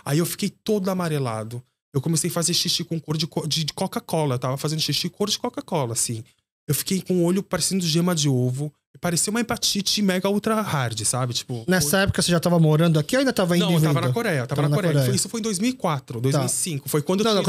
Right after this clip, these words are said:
Speaker 1: outra
Speaker 2: você pegou a
Speaker 1: cola.
Speaker 2: malária.
Speaker 1: Malária.
Speaker 2: Não, mas eu digo essa cirrose.
Speaker 1: Não, então, é, eu fui diagno-, diagnosticado um ano depois.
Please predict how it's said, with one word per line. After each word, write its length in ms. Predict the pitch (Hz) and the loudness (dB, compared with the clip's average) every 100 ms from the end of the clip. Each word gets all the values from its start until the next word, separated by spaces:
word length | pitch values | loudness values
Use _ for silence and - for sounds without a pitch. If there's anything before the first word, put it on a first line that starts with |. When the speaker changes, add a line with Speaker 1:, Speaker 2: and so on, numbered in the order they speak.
| 185 | 0
Speaker 1:
outra 80 | 202 | 0
Speaker 2:
você 20 | |
pegou 160 | 208 | 0
a 60 | 214 | 0
Speaker 1:
cola. 60 | 220 | 2
Speaker 2:
malária. 380 | 202 165 127 127 | 2 2 2 -2
Speaker 1:
Malária. 420 | 170 170 151 110 208 | -2 -2 -2 0 2
Speaker 2:
Não, 60 | |
mas 140 | 185 175 | 4 2
eu 40 | |
digo 240 | 175 175 175 | 2 2 2
essa 160 | 165 | 2
cirrose. 760 | 170 185 160 160 143 127 143 139 - | 2 4 4 4 2 2 0 -2 -4
Speaker 1:
Não, 220 | 185 214 | -4 -2
então, 340 | 208 202 151 143 - - | -2 -2 -2 -4 -12 -6
é, 340 | 180 180 175 | -4 -2 -4
eu 160 | 180 180 | -4 -4
fui 220 | - 220 | -4 -4
diagno-, 400 | 185 208 214 214 | -2 0 0 0
diagnosticado 800 | 156 185 180 196 180 185 - 175 | 0 0 2 0 0 -2 -2 0
um 140 | 202 226 | 0 0
ano 140 | 226 | 0
depois. 680 | 214 226 160 120 107 - | -2 -2 -4 -6 -2 -4